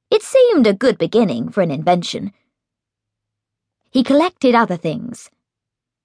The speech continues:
An egg beater, the blades off the mixer, a sardine tin opener, and a skewer. He took them all back to the living room and began fitting them together.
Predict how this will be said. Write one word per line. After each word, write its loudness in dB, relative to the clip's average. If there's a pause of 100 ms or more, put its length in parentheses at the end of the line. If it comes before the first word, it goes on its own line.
(120)
An 0
egg 0
beater, -2 (300)
the 0
blades 2
off 0
the 0
mixer, 0 (440)
a -2
sardine 2
tin 2
opener, 0 (320)
and 2
a 2
skewer. 0 (1300)
He 2
took 0
them 0
all 0
back -2
to -6
the 2
living 0
room -6 (140)
and 2
began 2
fitting -2
them -4
together. -2